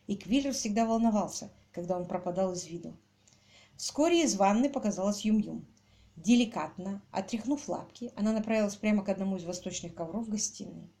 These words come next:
Посредине его виднелся подозрительный горб, который она тщательно обнюхала. Горб пошевелился. Квиллер откинул ковёр и спросил: «Что с тобой, Коко? Что, нагреватель плохо работает? Ты от чего-нибудь прячешься?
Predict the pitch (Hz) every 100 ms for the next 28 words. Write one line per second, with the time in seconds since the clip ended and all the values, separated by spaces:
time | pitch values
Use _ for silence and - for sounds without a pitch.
0 | _ _ _ _ 196 196 196 185 285 320
1 | 240 220 202 208 240 214 196 185 180 208
2 | 220 214 180 170 - - - 175 190 185
3 | 170 - 220 254 262 247 170 - - 139
4 | - _ _ _ - 196 - 233 269 247
5 | - - - 143 _ _ _ _ _ _
6 | _ _ _ _ _ _ _ _ - 175
7 | 202 254 277 - 185 - 202 185 180 175
8 | - 226 208 196 - 160 165 _ _ _
9 | - - 302 - 180 170 - - 214 175
10 | 143 - _ _ _ _ _ _ _ -
11 | - 214 - - 196 196 254 440 440 262
12 | 196 180 170 160 - - - _ _ _
13 | _ _ - 240 254 226 226 247 247 240
14 | 240 - 392 - - -